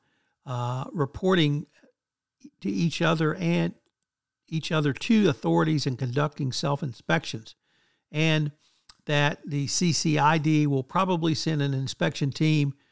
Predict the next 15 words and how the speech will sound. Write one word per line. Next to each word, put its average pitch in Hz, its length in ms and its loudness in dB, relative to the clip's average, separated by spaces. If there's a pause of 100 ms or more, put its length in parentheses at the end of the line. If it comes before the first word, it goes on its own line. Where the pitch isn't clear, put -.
(240)
to 165 120 -2
the 143 100 0
hospital 151 500 2
within 147 260 0
the 143 80 0
month 139 300 -2
to 147 100 -8
decide, 131 640 -4
quote, 208 640 4
"whom 156 260 0
to 151 160 -2
arrest," 135 480 -2 (140)
end 139 420 -4
quote. - 580 -6 (720)
So, 151 460 2